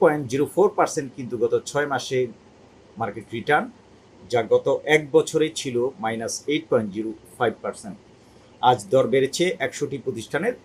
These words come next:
অবশ্য দুইশো বাহাত্তরটি প্রতিষ্ঠানের দর কমেছে, চল্লিশটি দর ছিল অপরিবর্তিত। আজ যদি লক্ষ্য করি যে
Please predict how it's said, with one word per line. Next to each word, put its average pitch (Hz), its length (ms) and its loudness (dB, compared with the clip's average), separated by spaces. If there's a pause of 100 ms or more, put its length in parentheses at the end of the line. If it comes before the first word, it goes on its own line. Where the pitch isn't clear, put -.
অবশ্য 120 280 -6
দুইশো 113 440 -4
বাহাত্তরটি 117 480 0
প্রতিষ্ঠানের 107 480 -10
দর 107 120 0 (100)
কমেছে, 113 420 -2
চল্লিশটি 175 540 0
দর - 220 4
ছিল 117 240 -4 (120)
অপরিবর্তিত। 104 640 -8 (1300)
আজ 110 420 2 (200)
যদি 110 220 -2
লক্ষ্য 113 260 2
করি 135 280 2
যে 123 220 -2